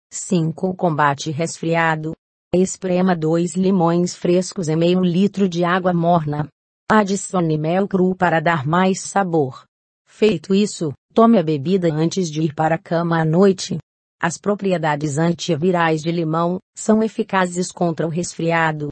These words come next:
aumentando a força do sistema imunológico. Seis, combate prisão de ventre.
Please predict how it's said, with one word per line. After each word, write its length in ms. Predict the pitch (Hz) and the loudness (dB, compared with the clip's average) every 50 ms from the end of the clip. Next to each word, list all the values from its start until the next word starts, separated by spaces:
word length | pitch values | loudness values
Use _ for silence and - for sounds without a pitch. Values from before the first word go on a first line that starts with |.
| _ - - | _ 0 2
aumentando 760 | 190 214 214 208 196 202 202 185 180 - 220 233 247 226 214 | 4 4 4 4 4 2 0 0 0 2 2 2 4 2 0
a 40 | 220 | -2
força 460 | - - - 214 220 - - - 214 | -4 0 0 2 2 0 0 -4 -2
do 100 | 196 214 | -2 -2
sistema 600 | 202 - 202 180 - - - 185 196 202 190 185 | -2 0 -2 -2 -2 -2 0 0 2 2 2 2
imunológico. 1040 | 202 247 262 262 233 233 214 202 190 190 180 175 170 156 151 156 156 - - 160 - _ _ _ _ _ _ _ | 2 2 2 4 4 4 4 4 4 4 4 4 2 0 -2 -6 -8 -8 -12 -12 -12 _ _ _ _ _ _ _
Seis, 680 | - - - - 185 165 160 160 165 185 185 - - - - _ _ _ _ _ _ _ | -20 -18 -6 -4 -4 -2 -2 -4 -6 -8 -10 -12 -16 -18 -20 _ _ _ _ _ _ _
combate 640 | - - 254 214 175 175 208 226 220 - - 208 190 | -2 0 2 2 2 2 2 2 0 0 -2 -4 -4
prisão 540 | - - 202 220 190 165 165 190 208 214 208 | 0 2 4 4 4 4 4 4 4 4 2
de 120 | 175 180 | 0 -2
ventre. 600 | 170 156 165 165 170 170 - - 175 165 160 160 | -2 0 0 0 0 -2 -2 -4 -6 -6 -6 -8